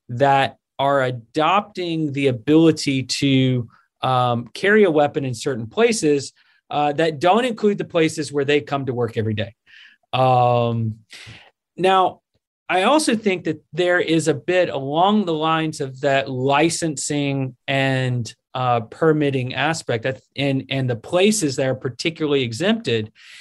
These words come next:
I think that there is some, some current context that is hard to ignore. Um, and that is when we think about the exclusion of, or the, the now, um, uh, writing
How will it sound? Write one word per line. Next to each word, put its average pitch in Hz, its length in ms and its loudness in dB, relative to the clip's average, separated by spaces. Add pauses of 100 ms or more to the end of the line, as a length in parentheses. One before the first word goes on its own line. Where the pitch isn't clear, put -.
(160)
I 175 140 0
think 285 360 2
that 220 180 2
there 180 200 2
is 170 180 0
some, 143 440 -2
some 139 260 -6
current 180 400 -2
context 196 880 -4 (480)
that 175 280 0
is 165 120 0
hard 220 420 2
to 196 100 -2
ignore. 165 440 -4 (580)
Um, 160 760 2
and 170 160 -6
that 208 220 0
is 190 420 2 (220)
when 170 180 -4
we 175 120 -4
think 220 400 -2
about 170 440 0
the 156 80 -2
exclusion 165 880 0
of, 143 480 2 (120)
or 151 140 2
the, 147 320 2 (160)
the 139 220 -6
now, 175 540 0 (540)
um, 123 640 0 (640)
uh, 117 440 0 (500)
writing 160 600 0